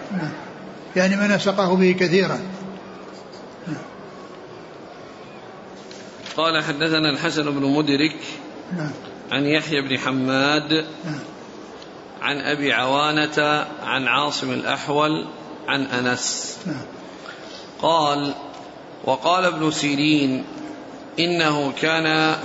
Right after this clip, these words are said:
Speaker 2: فيه حلقة من حديد، فأراد أنس أن يجعل مكانها حلقة من فضة، من ذهب أو فضة، فقال له أبو طلحة: 'لا تغيرن شيئا صنعه رسول الله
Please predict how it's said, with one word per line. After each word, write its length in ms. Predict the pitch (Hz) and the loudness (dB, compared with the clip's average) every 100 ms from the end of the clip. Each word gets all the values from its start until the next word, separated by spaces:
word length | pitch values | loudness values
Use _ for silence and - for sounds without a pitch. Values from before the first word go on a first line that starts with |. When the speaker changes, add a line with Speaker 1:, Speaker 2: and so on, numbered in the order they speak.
| - | 0
Speaker 2:
فيه 400 | 156 160 143 135 | 2 4 4 2
حلقة 580 | - 160 151 143 - 151 | 2 0 0 -2 0 0
من 240 | 143 139 | 2 2
حديد، 640 | 135 131 143 147 135 135 - - - - - - - - | 0 0 2 2 2 0 0 -10 -14 -16 -16 -16 -16 0
فأراد 440 | 135 147 165 180 170 | 4 6 6 4 4
أنس 520 | 151 175 180 180 - 151 | 4 4 4 2 -2 0
أن 120 | 156 | 4
يجعل 480 | 175 151 147 151 147 | 4 4 2 2 2
مكانها 560 | 139 156 165 160 147 | 0 2 4 4 2
حلقة 460 | 139 156 147 143 143 | 2 0 0 0 2
من 260 | 143 139 | 2 0
فضة، 480 | 131 147 139 139 160 - | 2 0 0 0 2 2
من 200 | 143 135 | 0 2
ذهب 480 | 151 165 170 165 180 180 | 2 4 4 2 0 2
أو 160 | 175 180 | 2 4
فضة، 420 | 151 135 123 110 - - - - - - - - - | 0 0 0 -2 -4 -12 -14 -14 -12 -14 -14 -8 -2
فقال 500 | 139 165 185 180 170 | 0 4 4 4 4
له 320 | 165 156 151 | 4 4 4
أبو 180 | 147 139 | 4 2
طلحة: 520 | 143 151 131 131 127 - - - - - | 2 0 2 0 0 -4 -12 -14 -14 -2
'لا 240 | 139 175 | 2 2
تغيرن 840 | 185 175 165 160 156 160 180 156 139 | 2 2 4 6 6 6 4 2 4
شيئا 680 | 175 175 160 156 185 190 - - | 4 4 2 2 0 0 -6 -6
صنعه 680 | - 165 151 151 156 147 139 | 0 2 4 4 4 4 4
رسول 300 | 139 151 143 | 4 4 4
الله 420 | 139 147 147 | 4 4 4